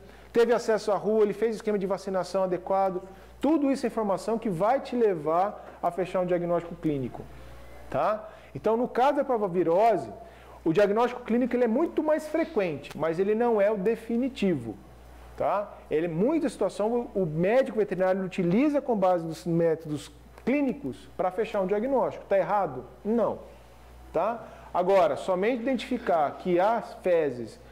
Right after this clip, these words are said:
sanguinolentas, ou fezes hemorrá-, diarreia hemorrágica animal, isso não é o que a gente chama, não sei se vocês já ouviram falar, de sinal patognomônico. Já ouviram falar?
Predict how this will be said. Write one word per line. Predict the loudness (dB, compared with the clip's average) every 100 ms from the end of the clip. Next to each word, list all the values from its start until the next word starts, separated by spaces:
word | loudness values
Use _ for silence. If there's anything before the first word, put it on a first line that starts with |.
| -20 -18
sanguinolentas, | -4 2 2 4 2 2 2 2 0 0 -2
ou |
fezes | 0 0 0
hemorrá-, | 0 0 0 0 0
diarreia | 0 2 0
hemorrágica | 2 0 0 -2 -2
animal, | -6 -2 -2 -2
isso | -6 -4 0
não | 2 2
é | 2 2 -2
o |
que | -4
a |
gente | -4 -4
chama, | 0 0 0
não | -2 -8 -20 -6
sei | -4
se | -2
vocês | -2 0
já | 2
ouviram | 0 -4
falar, | 0 0
de | 0 -4
sinal | -4 -2 0 0
patognomônico. | 0 0 0 0 -2 -2 0 0 0 0 0 -2 -6
Já | -2
ouviram | -2 -2
falar? | 0 0 0 -6